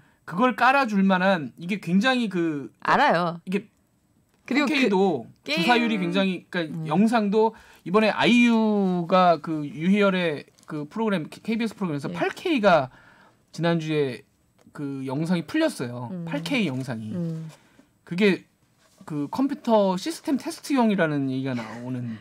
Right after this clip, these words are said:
Speaker 2: 되게 버벅거리는구나.
Speaker 1: 안 돌아가는
Speaker 2: 웬만하면.
Speaker 1: 거죠.
Speaker 2: 어.
Speaker 1: 팔케이 영상이니까. 근데 이건 제가 그때 돌아가겠죠. 이제 이 정도
Speaker 2: 음.
Speaker 1: 백만 원 그래픽
Speaker 2: 그렇겠죠.
Speaker 1: 카드면. 그러면 이제 모니터도 좋아야 됩니다.
Speaker 2: 음.
Speaker 1: 모니터도 엄청나게 좋아야 되고.
Speaker 2: 음.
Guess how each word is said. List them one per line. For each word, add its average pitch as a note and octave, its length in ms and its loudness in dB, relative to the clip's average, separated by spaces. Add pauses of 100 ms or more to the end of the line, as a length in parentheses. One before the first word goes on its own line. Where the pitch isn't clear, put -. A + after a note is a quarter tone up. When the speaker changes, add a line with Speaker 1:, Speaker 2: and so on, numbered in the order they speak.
(140)
Speaker 2:
되게 G#3+ 160 4
버벅거리는구나. E3 680 -2
Speaker 1:
안 A3+ 220 6
돌아가는 G3+ 360 4
Speaker 2:
웬만하면. B2 40 -4
Speaker 1:
거죠. A#2 160 -8
Speaker 2:
어. D3+ 40 -6
Speaker 1:
팔케이 C#4 400 -2
영상이니까. C3+ 680 -4
근데 D3+ 140 -6
이건 A3 380 4
제가 G3+ 240 4
그때 F#3 160 -6
돌아가겠죠. C3+ 720 -6
이제 A#2 260 -8 (120)
이 E3+ 160 -4
정도 E3 180 0
Speaker 2:
음. - 20 -8
Speaker 1:
백만 D#3 260 0
원 F3 80 0
그래픽 C#3 180 -2
Speaker 2:
그렇겠죠. C#3+ 400 0
Speaker 1:
카드면. B2+ 180 -2 (500)
그러면 A#3+ 260 2
이제 F#3 420 0 (520)
모니터도 A#3 400 2
좋아야 C#3 320 -2
됩니다. A2 280 -8
Speaker 2:
음. D#3 240 -12 (280)
Speaker 1:
모니터도 F#3 400 0
엄청나게 E3+ 380 0
좋아야 A#2 300 -6
되고. A2+ 400 -8
Speaker 2:
음. E3 160 -12